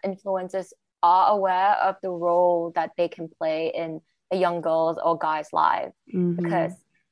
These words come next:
Speaker 1: be careful of the way you represent yourself. You still need to represent yourself realistically, even if you're promoting certain makeup brands or fashion brands, because kids are going to look up to you and kids are going to try to follow in your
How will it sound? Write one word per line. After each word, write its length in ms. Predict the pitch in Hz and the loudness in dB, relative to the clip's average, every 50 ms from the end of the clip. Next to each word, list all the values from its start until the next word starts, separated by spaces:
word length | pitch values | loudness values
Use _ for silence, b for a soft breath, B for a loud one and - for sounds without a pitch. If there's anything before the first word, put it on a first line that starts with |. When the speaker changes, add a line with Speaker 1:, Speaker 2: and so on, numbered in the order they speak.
| _ _ _ _ - - | _ _ _ _ -4 -4
Speaker 1:
be 80 | 247 | -4
careful 400 | - - 233 214 - - - 330 | -2 0 2 2 2 2 2 -2
of 80 | 320 285 | 0 0
the 80 | 247 226 | -2 0
way 160 | 208 196 190 | 2 2 0
you 180 | 196 180 190 180 | 0 0 -4 -4
represent 520 | 180 185 - - 190 170 - 180 - - | -4 -6 -8 -8 -10 -4 -4 -4 -4 -4
yourself. 380 | - 175 - - - - 208 202 - | -8 -10 -8 -8 -8 -8 -8 -8 -6
You 80 | 202 196 | -8 -8
still 340 | 190 - - 214 214 208 208 | -8 -6 -2 2 2 2 2
need 160 | 214 202 - | 0 -4 -6
to 100 | - 233 | -6 -8
represent 460 | 240 240 - 208 180 - 185 170 - | -8 -8 -8 -10 -4 -2 -2 -2 -2
yourself 320 | 180 175 - 190 180 175 | -8 -6 -4 -4 -4 -2
realistically, 680 | 185 185 180 180 185 208 220 - - 214 - - 208 202 - - | -2 -2 -2 -2 -2 -4 -8 -8 -12 -12 -8 -6 -4 -4 -2 -2
even 220 | 196 185 190 185 185 | -4 -4 -2 -2 -2
if 100 | 185 180 - | -4 -4 -4
you're 240 | 190 180 175 170 - _ | -2 -2 -2 -2 -4 _
promoting 460 | - 190 185 185 185 185 180 180 180 175 | -8 -4 -2 0 0 0 0 -2 -6 -8
certain 540 | - - 185 175 - - 175 175 170 170 _ - - | -6 -4 -4 -2 -2 -4 -4 -6 -8 -10 _ -6 -4
makeup 320 | 185 196 - 208 202 - | -4 0 0 -2 -2 0
brands 400 | - 170 165 165 165 165 165 - - | -2 -2 -2 -2 -6 -10 -12 -8 -4
or 340 | 175 170 165 165 160 165 b b b b b - | -4 -2 -2 -2 -4 -6 b b b b b -4
fashion 320 | - 196 214 - 226 208 185 | -2 -2 -2 -2 -6 -6 -2
brands, 340 | - - - - 190 - - - | 0 0 0 -2 -4 -10 -12 -12
because 300 | 196 - - 202 180 - _ _ _ _ _ _ _ - | -10 0 2 2 2 2 _ _ _ _ _ _ _ -8
kids 240 | - 247 277 285 - - - | 0 0 0 0 0 2 6
are 180 | 202 214 233 | 6 6 6
going 200 | 220 247 226 208 | 6 2 -2 -2
to 100 | - 196 | -4 -4
look 180 | 180 175 175 - | -4 -4 -2 -4
up 140 | 233 - _ | -4 -6 _
to 80 | - 175 | -6 -4
you 100 | 170 175 180 - | -2 -2 -2 -2
and 140 | 185 180 - | -6 -8 -6
kids 220 | - 214 196 - - - | -6 -8 -8 -8 -6 0
are 180 | 190 190 196 208 | 2 2 2 2
going 220 | 196 220 208 196 | 2 -2 -4 -4
to 80 | - 185 | -6 -10
try 200 | - - 180 180 | -2 -2 -2 -2
to 140 | 175 - _ - | -2 -6 _ -2
follow 160 | 170 175 170 | 0 0 0
in 100 | 170 170 | 0 -2
your 100 | 170 165 | -6 -6